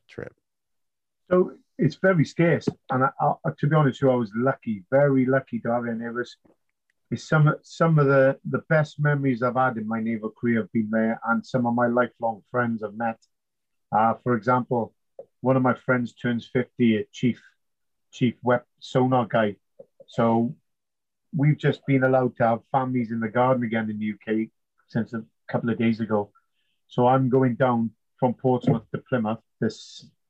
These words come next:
Speaker 2: surprise him, 'cause, uh, we haven't seen each other for over a year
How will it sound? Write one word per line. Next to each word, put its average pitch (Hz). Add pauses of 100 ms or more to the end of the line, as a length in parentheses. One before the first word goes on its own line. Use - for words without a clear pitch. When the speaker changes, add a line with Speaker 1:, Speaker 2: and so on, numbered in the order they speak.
Speaker 2:
surprise 131
him, 117 (840)
'cause, 110
uh, 117
we 127
haven't 127
seen 127
each 117
other 120
for 117
over 113
a 110
year 113